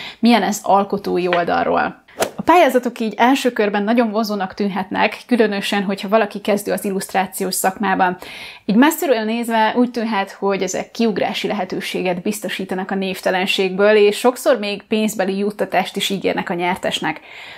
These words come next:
Pontosan ez az a mézes madzag, amivel nagyon sok pályázatíró visszaél, és miközben eladja úgy a pályázatot, hogy ő egy bemutatkozási lehetőséget kínál a fiatal tehetségeknek,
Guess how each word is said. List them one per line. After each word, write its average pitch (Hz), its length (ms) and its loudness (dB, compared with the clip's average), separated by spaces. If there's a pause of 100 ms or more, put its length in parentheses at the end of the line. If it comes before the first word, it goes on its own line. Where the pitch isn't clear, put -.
Pontosan 285 560 2
ez 226 280 2
az 220 160 4
a 220 60 -4
mézes 214 420 -4
madzag, 202 420 0
amivel 190 440 2
nagyon 214 300 2
sok - 280 -4
pályázatíró 202 720 0
visszaél, 190 600 2
és 196 220 0
miközben 202 420 2
eladja 240 400 4
úgy 208 180 -2
a 190 60 -2
pályázatot, 196 720 -2
hogy 202 340 -2
ő 190 220 -2
egy 180 240 -6
bemutatkozási 233 880 2
lehetőséget 202 800 0
kínál 185 300 -2
a 196 60 0
fiatal 190 480 0
tehetségeknek, 190 880 -2